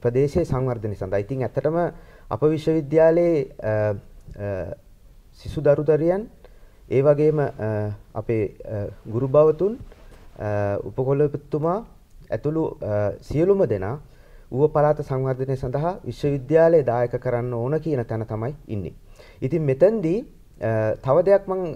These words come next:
දකිනවා, අ, අපේ ගොඩක් වෙලාවට අපේ, අ, කර්මාන්ත සමග විශ්වවිද්‍යාලයේ ලොකු,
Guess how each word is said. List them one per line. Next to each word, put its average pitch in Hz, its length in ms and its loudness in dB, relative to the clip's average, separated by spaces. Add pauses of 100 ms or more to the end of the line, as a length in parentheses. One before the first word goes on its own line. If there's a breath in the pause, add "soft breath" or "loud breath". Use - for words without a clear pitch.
දකිනවා, 185 560 0 (420 soft breath)
අ, 113 60 0 (360)
අපේ 190 260 0
ගොඩක් 151 380 0
වෙලාවට 190 300 2
අපේ, 170 440 0
අ, 104 300 -2 (720)
කර්මාන්ත 196 560 0
සමග 104 580 -6 (1000)
විශ්වවිද්‍යාලයේ 160 640 0
ලොකු, 175 340 0